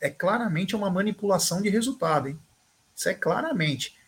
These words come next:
A hora que abrir essa caixa de Pandora, hum, não vai sobrar um, hein? Não vai sobrar um. Não é só ruindade, não, hein? Muita gente tá se escorando na ruindade. "Ai, são seres humanos." Ninguém quer profissionalizar.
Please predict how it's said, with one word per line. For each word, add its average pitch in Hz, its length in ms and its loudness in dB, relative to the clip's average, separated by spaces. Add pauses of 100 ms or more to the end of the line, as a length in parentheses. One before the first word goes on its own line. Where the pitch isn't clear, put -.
(140)
A - 140 -4
hora 202 240 6
que - 120 0
abrir 151 220 4
essa 147 180 2
caixa 175 320 -2
de 175 140 -2
Pandora, 147 680 2 (320)
hum, 349 800 -8 (360)
não 151 100 -6
vai 175 160 2
sobrar 185 340 4
um, 190 260 2
hein? 175 160 -2 (300)
Não 131 160 -6
vai 147 160 4
sobrar 277 420 2
um. 147 160 -2
Não 165 120 0
é 202 60 4
só - 140 4
ruindade, 233 480 6
não, 185 240 2
hein? 151 160 -2 (840)
Muita 185 240 4
gente 196 220 2
tá 180 120 4
se 165 440 4
escorando 156 520 4
na 151 120 2
ruindade. 139 480 2 (280)
"Ai, 190 340 -2
são 180 220 -2
seres 180 500 0
humanos." 156 680 0 (180)
Ninguém 127 320 -2
quer 180 140 4
profissionalizar. 151 960 0